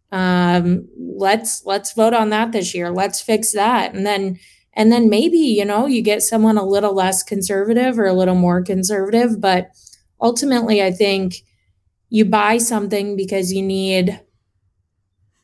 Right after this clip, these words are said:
a picture frame on a wall, you buy a, you buy a nail, you buy a hammer. Um, we're having problems in our schools, so let's vote for someone who can fix that right now.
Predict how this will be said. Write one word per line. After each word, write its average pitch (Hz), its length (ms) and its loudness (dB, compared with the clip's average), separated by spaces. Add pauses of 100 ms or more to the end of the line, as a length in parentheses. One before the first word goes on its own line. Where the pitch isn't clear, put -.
(140)
a 220 80 -4
picture 262 360 0
frame 247 280 0
on 233 80 2
a 226 60 4
wall, 190 340 2
you 185 180 0
buy 175 320 0
a, 175 500 0
you 196 160 -6
buy 180 200 2
a 180 120 4
nail, 180 600 2 (100)
you 185 160 -6
buy 175 200 -2
a 175 80 0
hammer. 190 500 0 (480)
Um, 202 600 2
we're 196 140 2
having 202 280 0
problems 196 420 0
in 196 120 0
our 190 140 0
schools, 226 580 0
so 196 140 -2
let's 185 260 -2
vote 185 220 -2
for 190 100 -2
someone 185 300 2
who 180 120 2
can 175 200 0
fix 175 280 -2
that 190 220 2
right 196 180 -2
now. 214 360 -2